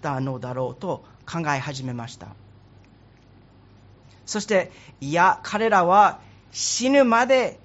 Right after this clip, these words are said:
自分たちが目撃したイエス様の復活が信じるすべての人の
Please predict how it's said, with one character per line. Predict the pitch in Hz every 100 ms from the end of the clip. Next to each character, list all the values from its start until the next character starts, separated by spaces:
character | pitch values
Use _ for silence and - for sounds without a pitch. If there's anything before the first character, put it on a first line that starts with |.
| _ _
自 | 151 156 196
分 | 262 320
た | 311 269
ち | 262 220
が | 220 175
目 | 165 226 285 269
撃 | 294 294 254
し | -
た | 247 233 202 - _
イ | 160 247
エ | 330
ス | -
様 | 277 220
の | 175 151
復 | 139 - -
活 | 208 - 151
が | 180 147 - - - -
信 | - - 285 294
じ | 254 262
る | 226
す | - - 311
べ | 330
て | 277 226
の |
人 | 180 - 180
の | 165 147